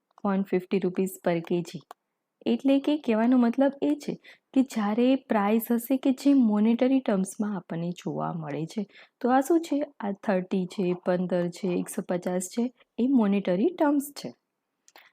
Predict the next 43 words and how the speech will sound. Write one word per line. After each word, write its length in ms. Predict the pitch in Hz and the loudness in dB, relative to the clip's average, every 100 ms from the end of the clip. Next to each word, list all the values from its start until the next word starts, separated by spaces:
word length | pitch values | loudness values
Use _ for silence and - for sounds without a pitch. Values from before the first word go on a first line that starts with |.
| _ | _
કે 80 | 233 | -4
જેને 300 | 202 208 190 | 0 0 -2
આપણે 320 | 180 - 254 | -4 -2 -2
પ્રાઇસ 460 | 370 - 320 339 339 | -2 -2 0 2 0
તરીકે 300 | 285 247 233 | 0 0 0
ઓળખતા 460 | 233 202 190 - 185 | 0 0 0 -2 -2
હોઈએ 280 | 180 180 180 | 0 -2 -4
છીએ. 240 | - 185 - _ _ - | -6 -10 -10 _ _ -4
ત્યારબાદ 340 | 208 190 190 | 0 2 0
છે 240 | 190 - 277 | -2 -2 0
વેલ્થ. 400 | 285 285 196 - _ - | 2 2 2 -4 _ -2
તો 120 | 247 | 0
વેલ્થ 340 | 214 220 262 | 2 2 0
કોને 280 | - 302 311 | 0 -2 0
કહેવામાં 420 | 311 285 269 254 | 0 2 2 2
આવે 120 | 233 226 | 2 -2
છે? 140 | 262 | -2
તો 140 | - - - | -4 -4 0
anything 520 | 247 269 285 - 302 285 233 | 4 4 4 0 -2 -2 -2
having 340 | 180 190 254 277 | 0 0 -2 0
value. 360 | 285 269 247 254 _ _ _ - | 2 2 2 -2 _ _ _ -6
કંઈ 140 | 214 | -4
પણ 260 | 208 254 247 | -2 0 0
વસ્તુની 480 | 202 202 214 208 208 | -2 -4 -4 -2 0
વેલ્યુ 400 | 170 170 185 202 | 0 0 0 0
હોય 200 | 247 320 | 0 0
છે 180 | 320 202 | -2 -4
કે 140 | 180 | -4
જેને 280 | - 185 175 | -4 -4 -2
વેલ્થ 360 | 175 185 220 - | 0 0 -2 -2
કહીએ 260 | 175 170 | -2 -2
છીએ. 160 | 180 269 | -2 -4
For 200 | 262 247 | 0 0
example 460 | 214 - 196 196 185 | 0 -4 -4 -4 -4
વાત 180 | 170 185 - | -4 -8 -6
કરીએ 240 | 240 160 - _ - _ - | -6 -6 -12 _ -20 _ -4
કે 60 | |
તમારી 380 | 208 202 202 220 | -2 -2 0 0
પાસે 400 | 214 185 185 214 | 0 -2 -2 -4
કોઈ 260 | - 185 180 | -2 -2 -2
પણ 320 | - 208 262 | -2 -2 -2
શેર 480 | - - 214 170 143 | -4 -2 0 0 -2
છે 240 | - - | -10 -14